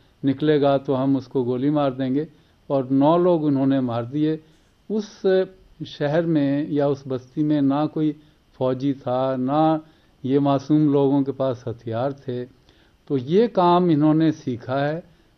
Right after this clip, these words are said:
اپنے ملکوں میں جا کر بھی یہ یہی کچھ کریں گے۔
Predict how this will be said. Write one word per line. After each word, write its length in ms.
اپنے 360
ملکوں 380
میں 160
جا 240
کر 240
بھی 440
یہ 100
یہی 460
کچھ 180
کریں 360
گے۔ 140